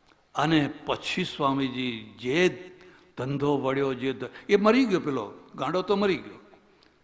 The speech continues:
જે ધંધો વળ્યો, જે ધંધો વળ્યો ને, તે પૈસા જ પૈસા થઈ ગયા ઘરમાં.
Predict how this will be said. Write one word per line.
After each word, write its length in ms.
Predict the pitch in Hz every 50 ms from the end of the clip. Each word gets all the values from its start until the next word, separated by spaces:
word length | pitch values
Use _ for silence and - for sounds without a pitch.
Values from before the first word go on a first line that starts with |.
| _ _ _ _ _ -
જે 160 | 123 170 202
ધંધો 460 | - 151 139 131 131 135 156 170 160
વળ્યો, 340 | 135 127 123 147 165 170 170
જે 180 | 143 135 156 147
ધંધો 440 | - 143 131 123 123 131 160 160
વળ્યો 300 | 135 123 120 120 147 196
ને, 140 | 226 208 - - - - - - _ _ _ _ _ _ _ -
તે 80 | -
પૈસા 640 | 247 - - - 135 127 - - - - 254 277 277
જ 120 | 262 254 214 -
પૈસા 360 | 190 196 202 - - 233 214
થઈ 220 | - - 156 156 143
ગયા 180 | 143 143 139
ઘરમાં. 400 | - - - - - - - -